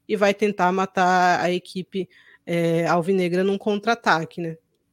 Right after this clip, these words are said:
Eu acho que esse vai ser o plano do América de Cali. Não vejo, é, o América subindo muito pra pressionar. Eu acho que ele pode alternar momentos de pressão, porque a defesa do Corinthians,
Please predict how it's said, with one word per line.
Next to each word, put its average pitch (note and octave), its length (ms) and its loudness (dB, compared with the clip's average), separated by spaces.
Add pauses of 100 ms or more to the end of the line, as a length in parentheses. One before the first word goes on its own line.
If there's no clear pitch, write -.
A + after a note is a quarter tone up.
(120)
Eu - 140 -12
acho F3+ 240 -2
que A#3 240 -12
esse A3+ 560 4
vai A#3 160 -2
ser A#3+ 160 -2
o A3+ 80 0
plano G#3+ 280 -4
do G3+ 60 -2
América G3+ 340 -2
de F#3 140 -10
Cali. F#3+ 220 0
Não G3+ 180 -2
vejo, G3+ 400 -2 (420)
é, F3 380 -2
o F3+ 60 0
América F#3 440 -2
subindo G3 720 -2
muito G#3+ 560 2
pra G#3+ 180 0
pressionar. G3 580 -2 (580)
Eu G#3 140 2
acho A3 180 0
que - 60 2
ele A3+ 100 0
pode A3 300 4
alternar A3+ 580 2
momentos A3 560 0
de G3 80 -4
pressão, G3+ 720 -2 (440)
porque G3 280 -6
a G3 80 2
defesa G3 400 -2
do G3+ 120 -4
Corinthians, G3 720 -2